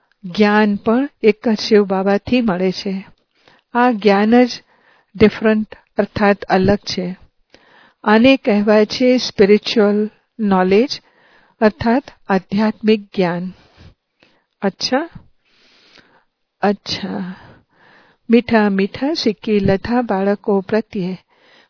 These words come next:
માત પિતા બાપ દાદાના યાદ પ્યાર અને ગુડ મોર્નિંગ. રૂહાની બાપના રૂહાની બાળકોને નમસ્તે. રૂહાની બાળકોના રૂહાની માત પિતા બાપ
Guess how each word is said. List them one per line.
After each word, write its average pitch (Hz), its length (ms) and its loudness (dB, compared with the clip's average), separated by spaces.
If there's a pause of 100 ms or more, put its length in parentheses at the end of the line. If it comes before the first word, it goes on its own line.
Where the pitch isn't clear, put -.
માત 202 440 -2
પિતા 226 380 -4
બાપ 202 320 -2 (100)
દાદાના 202 540 -4
યાદ 196 380 -4 (140)
પ્યાર 202 320 -2
અને 202 220 -4
ગુડ 190 300 -4
મોર્નિંગ. 196 440 -2 (800)
રૂહાની 233 680 2
બાપના 208 640 -4
રૂહાની 208 640 -2
બાળકોને 196 760 -4
નમસ્તે. 190 760 -6 (800)
રૂહાની 262 600 2
બાળકોના 208 920 -4
રૂહાની 196 680 -4
માત 196 400 -4
પિતા 240 480 -2
બાપ 202 320 -4